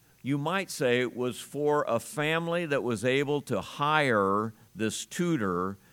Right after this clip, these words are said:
to tutor the children all the way to adulthood, which was somewhere around the same age that we use. Uh, some say it was seventeen, some eighteen years old. Uh,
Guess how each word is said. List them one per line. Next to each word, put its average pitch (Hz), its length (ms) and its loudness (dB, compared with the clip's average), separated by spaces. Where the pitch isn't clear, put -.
to 127 120 -2
tutor 170 540 -2
the 175 160 -2
children 110 680 0
all 139 240 2
the 156 80 2
way 135 240 4
to 131 180 0
adulthood, 98 760 0
which 196 260 0
was 160 240 0
somewhere 131 420 0
around 110 320 0
the 104 80 -6
same 107 320 -4
age 92 300 -4
that 98 160 -6
we 107 120 -2
use. 92 480 -2
Uh, 87 240 -2
some 107 280 -4
say 101 200 -4
it 101 100 -4
was 87 140 -8
seventeen, 101 720 -4
some 92 200 -6
eighteen 95 460 -6
years 85 220 -8
old. 85 260 -6
Uh, 87 200 -4